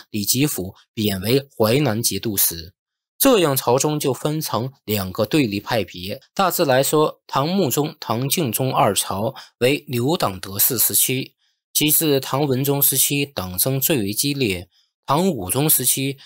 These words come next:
为李党全盛时期，唐宣宗时期则为刘党全盛时期。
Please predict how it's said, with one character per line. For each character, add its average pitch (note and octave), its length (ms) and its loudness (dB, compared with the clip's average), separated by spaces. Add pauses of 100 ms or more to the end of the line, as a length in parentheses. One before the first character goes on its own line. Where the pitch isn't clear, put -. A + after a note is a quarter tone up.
(140)
为 C3 260 0
李 B2 260 -2
党 F#2 240 -4
全 F#2 220 -8
盛 A2 180 -2
时 - 160 0
期， - 360 -2 (440)
唐 D3 240 2
宣 E3+ 240 2
宗 E3+ 180 0
时 D#3 140 0
期 D3+ 280 0
则 C#3+ 200 2
为 C#3+ 200 2
刘 A#2 260 0
党 F2+ 240 -4
全 F#2+ 200 -4
盛 G#2 180 -2
时 G#2 120 -2
期。 - 380 -2